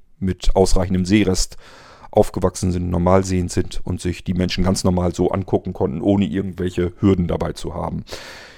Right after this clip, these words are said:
Die werden das auch noch so kennen, dass man immer in der Klasse immer so ein paar Schönlinge dabei hatte. Und das waren auch immer die, für die sich dann die anderen meistens auch so ein bisschen interessiert haben, die immer die Aufmerksamkeit auf sich hatten.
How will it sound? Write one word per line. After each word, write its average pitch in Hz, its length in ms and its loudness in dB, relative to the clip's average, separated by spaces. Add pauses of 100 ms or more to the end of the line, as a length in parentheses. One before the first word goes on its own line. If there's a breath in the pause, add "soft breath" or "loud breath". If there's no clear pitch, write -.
Die 113 120 2
werden 151 200 6
das 131 120 2
auch 156 120 6
noch 175 120 4
so 147 140 0
kennen, 151 360 4
dass 120 200 4
man 117 140 4
immer 170 180 2
in 113 60 2
der 113 80 6
Klasse 135 340 4
immer 123 180 2
so 117 100 4
ein 110 100 4
paar 127 540 8 (100)
Schönlinge 160 680 10
dabei 135 400 6
hatte. 165 340 2 (360)
Und 117 160 0
das 110 180 0
waren 123 140 6
auch 117 140 2
immer 107 180 4
die, 123 280 2 (340 loud breath)
für 120 160 0
die 117 100 0
sich 113 220 4
dann 107 300 6
die 104 200 -2
anderen 104 340 0
meistens 104 440 4
auch - 120 0
so - 140 -2
ein 92 60 -2
bisschen - 260 -2
interessiert 95 440 6
haben, 107 140 4
die 104 100 4
immer 107 140 8
die 101 120 -2
Aufmerksamkeit 92 840 2
auf - 180 -4
sich - 200 -12
hatten. - 280 -12